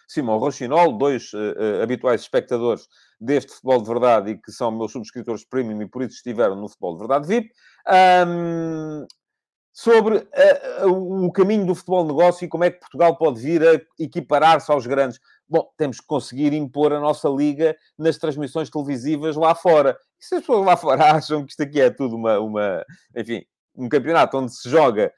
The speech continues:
onze contra nove e os nove, dois são guarda-redes, então não vale, ninguém vai estar a pagar para estar a ver os jogos do Campeonato de Portugal, não é? Isto devia cumprir à Liga resolver. Porquê é que a Liga não resolve?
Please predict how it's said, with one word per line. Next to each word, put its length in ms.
onze 300
contra 320
nove 460
e 160
os 160
nove, 580
dois 240
são 160
guarda-redes, 640
então 180
não 120
vale, 280
ninguém 240
vai 140
estar 180
a 80
pagar 600
para 80
estar 200
a 40
ver 160
os 80
jogos 240
do 80
Campeonato 400
de 60
Portugal, 520
não 160
é? 160
Isto 300
devia 200
cumprir 560
à 160
Liga 640
resolver. 600
Porquê 160
é 20
que 80
a 60
Liga 180
não 160
resolve? 380